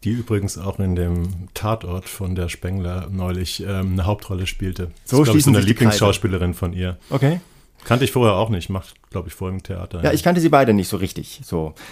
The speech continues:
Speaker 2: Das Seehaus von Patrick Vollrath zeigt Olli Dietrich als verknarzten Bewohner eines, äh, se-, seines Elternhauses, in das er zurückgezogen ist am See und sich da mit der Nachbarschaft anlegt mit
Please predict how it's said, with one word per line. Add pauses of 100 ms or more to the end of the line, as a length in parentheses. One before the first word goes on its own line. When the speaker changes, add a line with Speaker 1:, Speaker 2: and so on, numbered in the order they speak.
(200)
Speaker 2:
Das
Seehaus
von
Patrick
Vollrath
zeigt
Olli
Dietrich
als
verknarzten
Bewohner
eines,
äh,
se-,
seines
Elternhauses,
in
das
er
zurückgezogen
ist
am
See
und
sich
da
mit
der
Nachbarschaft
anlegt
mit